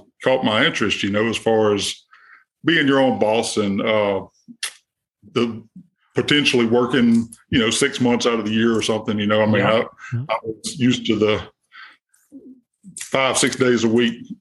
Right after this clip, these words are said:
Speaker 1: uh, every single day, fighting for vacation, you know, just like a lot of other people.
Speaker 2: Right. Yeah. Yeah. You
Speaker 1: Yeah,
Speaker 2: gotta put in,
Speaker 1: just
Speaker 2: like, three months in advance to get two days off.
Speaker 1: Right. Yeah. And, and you might get it. <laughs>
Speaker 2: You might get
Speaker 1: Um,
Speaker 2: it. Yeah.
Speaker 1: <laughs> you might get it. <laughs>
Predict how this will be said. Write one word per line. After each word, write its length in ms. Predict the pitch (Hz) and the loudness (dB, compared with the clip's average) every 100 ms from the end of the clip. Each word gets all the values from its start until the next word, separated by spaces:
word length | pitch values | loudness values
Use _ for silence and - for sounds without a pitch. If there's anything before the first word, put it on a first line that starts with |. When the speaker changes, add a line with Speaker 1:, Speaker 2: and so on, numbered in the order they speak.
| _ - | _ -4
Speaker 1:
uh, 320 | 123 110 104 98 - | 0 2 0 -4 -4
every 220 | 147 120 110 | 0 0 2
single 300 | 123 110 110 | 2 2 2
day, 380 | 113 113 110 110 | 2 2 -2 -2
fighting 340 | 127 127 123 | 0 0 -2
for 120 | 123 | -4
vacation, 760 | 113 120 117 120 110 117 113 117 | -2 -2 0 0 0 -2 -2 -2
you 80 | 139 | 0
know, 120 | 110 | 0
just 200 | 120 127 | 0 0
like 220 | 127 - | 0 0
a 60 | 143 | 0
lot 180 | 120 | 2
of 60 | 110 | 2
other 60 | 123 | 2
people. 80 | |
Speaker 2:
Right. 680 | 135 131 127 120 120 - - | 2 2 2 0 -2 -8 -10
Yeah. 200 | 131 110 - _ _ - | -6 -6 -6 _ _ -8
Yeah. 160 | 110 - | -6 -6
You 80 | - _ - | -12 _ -2
Speaker 1:
Yeah, 120 | 139 | 0
Speaker 2:
gotta 140 | 143 | 0
put 180 | 131 156 | 2 2
in, 180 | 147 143 | 2 2
Speaker 1:
just 80 | 131 | 2
Speaker 2:
like, 220 | 131 120 | 0 0
three 160 | 147 139 | 0 0
months 260 | 135 127 | 0 -2
in 60 | 123 | -2
advance 580 | 120 127 127 127 117 120 - | 0 0 0 0 -2 -10 -6
to 100 | - | -4
get 260 | 123 131 107 | 0 0 0
two 140 | 147 | 0
days 260 | 127 123 120 | 2 2 0
off. 420 | 120 120 127 - - | 0 0 -4 -8 -2
Speaker 1:
Right. 280 | 131 113 101 _ _ _ 151 | 0 2 -2 _ _ _ -8
Yeah. 360 | 120 135 113 - | 0 0 0 -2
And, 180 | - - | -8 -4
and 440 | 123 120 120 123 | -2 0 0 -2
you 100 | 110 | -2
might 380 | 110 123 120 101 | 0 0 0 -2
get 140 | 101 | -4
it. 100 | 101 - | -6 -4
<laughs> 0 | - - - - 143 | -4 -4 -8 -4 0
Speaker 2:
You 160 | 160 143 | 2 2
might 360 | 143 139 135 | 2 0 -2
get 100 | 123 | 0
Speaker 1:
Um, 220 | 120 120 | 0 0
Speaker 2:
it. 40 | 113 | -2
Yeah. 140 | 101 87 _ | -6 -8 _
Speaker 1:
<laughs> 240 | _ _ - | _ _ -2
you 120 | 170 | 2
might 260 | 143 127 113 | 2 0 0
get 120 | 113 | 0
it. 840 | 98 - 208 - - - - - | 0 0 -2 -2 -2 -2 -4 -4
<laughs> 40 | - | -6